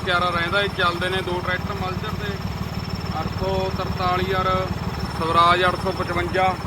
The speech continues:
ਟਰਬੋ। ਤੇ ਮਲਚਰ ਮਾਰ ਕੇ ਫਿਰ ਮਾਰਾਂਗੇ ਰੂਟਾਵੇਟਰ,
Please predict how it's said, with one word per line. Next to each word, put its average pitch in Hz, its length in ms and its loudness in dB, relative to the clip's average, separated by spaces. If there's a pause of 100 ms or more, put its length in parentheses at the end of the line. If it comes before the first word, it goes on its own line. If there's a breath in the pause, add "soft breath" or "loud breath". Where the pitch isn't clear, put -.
(440)
ਟਰਬੋ। 180 420 2 (1500)
ਤੇ 156 120 -2
ਮਲਚਰ 170 480 2
ਮਾਰ 180 260 8
ਕੇ 190 160 2
ਫਿਰ 185 260 2 (720)
ਮਾਰਾਂਗੇ 190 380 4
ਰੂਟਾਵੇਟਰ, 185 680 4